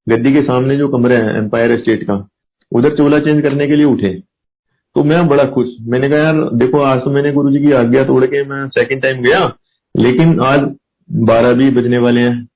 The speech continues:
बारह भी बज जाएंगे।" तो मैं, गुरुजी अपना चोला चेंज करने गए, मैं बाहर जहाँ पे ना, अ, वाटर कूलर होता था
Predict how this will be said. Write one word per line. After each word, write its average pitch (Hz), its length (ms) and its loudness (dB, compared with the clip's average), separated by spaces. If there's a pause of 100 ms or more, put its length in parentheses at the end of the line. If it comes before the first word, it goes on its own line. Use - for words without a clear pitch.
बारह 113 280 0
भी 123 120 2
बज 117 160 0
जाएंगे।" 120 340 2 (640)
तो 110 400 2 (1500)
मैं, 120 500 -2 (280)
गुरुजी 131 260 4
अपना 139 480 0
चोला 120 260 2
चेंज 151 220 2
करने 160 240 2
गए, 175 160 2
मैं 139 220 -2
बाहर 120 240 0
जहाँ 127 160 -2
पे 151 140 -4
ना, 180 240 -4 (520)
अ, - 20 0
वाटर 117 520 2
कूलर 143 180 4
होता 123 260 2
था 104 300 0